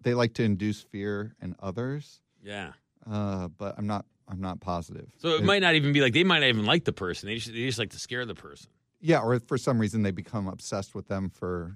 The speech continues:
Speaker 1: no sane or logical reason.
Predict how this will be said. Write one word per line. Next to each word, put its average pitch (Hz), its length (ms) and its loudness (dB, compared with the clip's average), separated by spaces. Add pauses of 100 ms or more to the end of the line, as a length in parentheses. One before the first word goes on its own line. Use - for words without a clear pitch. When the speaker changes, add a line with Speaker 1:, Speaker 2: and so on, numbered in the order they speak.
(140)
Speaker 1:
no 92 600 -6 (680)
sane 92 500 -2
or 87 80 -2
logical 90 440 -4
reason. 87 420 -8